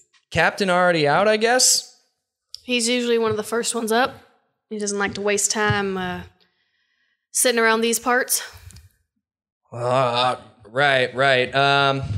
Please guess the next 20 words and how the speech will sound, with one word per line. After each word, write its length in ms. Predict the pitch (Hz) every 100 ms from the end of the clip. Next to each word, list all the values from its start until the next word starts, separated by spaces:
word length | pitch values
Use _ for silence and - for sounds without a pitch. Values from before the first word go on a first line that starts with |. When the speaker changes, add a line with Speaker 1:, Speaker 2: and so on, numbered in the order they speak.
| - -
Speaker 1:
all 100 | 165
right. 380 | 190 180 170 - - -
Uh, 360 | 135 135 131 123
s-, 440 | - - - - _ -
uh, 400 | 123 117 107 85
Slim, 560 | - 175 202 233 240 90 - - _ _ _ _
Guts, 680 | 165 190 220 - - - - _ - _ _ _ _ _ _ _ _ - 123
where's 260 | 143 226 175
Locke? 460 | 156 165 113 - - _ _ - _ -
Locke? 460 | 147 240 285 - - _ _ _ _ _ _ _ _ _ -
And, 320 | 120 127 127
uh, 400 | 127 123 117 107 -
Locke, 440 | 127 143 147 - -
do 100 | 131
we 120 | 147
find 400 | 143 156 151 151
you, 560 | 151 151 151 147 147 135
uh, 540 | 127 123 120 120 117 - -
kind 200 | - 143
of 140 | 131